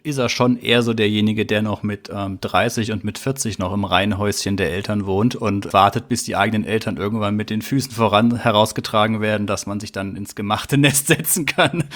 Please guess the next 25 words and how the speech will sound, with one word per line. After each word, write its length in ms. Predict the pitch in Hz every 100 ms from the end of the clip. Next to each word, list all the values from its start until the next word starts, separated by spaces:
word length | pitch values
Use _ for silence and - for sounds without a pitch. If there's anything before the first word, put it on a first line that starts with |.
| -
So 220 | - 151 135
wie 60 |
du 80 | 131
es 100 | -
gesagt 340 | 131 117 120
hast, 140 | 120 107
irgendwann 500 | 123 135 127 123 123
will 120 | 113
er 80 | 107
Picard 460 | 117 - 104 107
beerben. 440 | 107 90 98 107 101 - - - - - - -
Ähm, 160 | 110 120
er 160 | 127
hat 160 | 156 -
ja 100 | 202
mal 140 | 139
kurz 300 | 117 131 120
das 160 | - -
Kommando 500 | 120 104 92 95 87
auch 160 | 87
von 180 | 90 95
der 140 | 87 87
Enterprise, 640 | 82 82 - 82 82 90
ne? 200 | 104 120 _ _ _
Es 600 | - 123 120 120 117 -